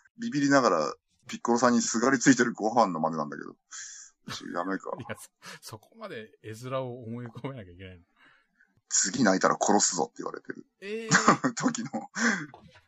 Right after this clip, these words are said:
Speaker 1: ご飯なんだけど。
Speaker 2: あの、厳しかったピッコロさん。
Speaker 1: 厳しさの、ピ-、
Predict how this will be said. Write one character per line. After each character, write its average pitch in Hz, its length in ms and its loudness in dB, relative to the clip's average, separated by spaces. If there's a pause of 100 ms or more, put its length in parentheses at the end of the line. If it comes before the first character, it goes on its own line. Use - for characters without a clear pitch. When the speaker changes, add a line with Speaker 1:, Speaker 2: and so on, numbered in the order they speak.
(160)
Speaker 1:
ご 90 120 -12
飯 76 160 -6
な 64 140 -8
ん - 80 -14
だ 87 80 -20
け 87 60 -20
ど。 92 60 -20
Speaker 2:
あ 90 40 -20
の、 90 180 -20 (100)
厳 123 220 -14
し - 80 -8
か 101 80 -12
っ 92 80 -16
た 87 140 -20
ピ - 100 -20
ッ - 80 -20
コ - 100 -20
ロ 90 80 -20
さ - 140 -20
ん。 85 60 -20
Speaker 1:
厳 85 140 -14
し 92 60 -12
さ 78 120 -8
の、 78 120 -10 (160)
ピ-、 95 120 -8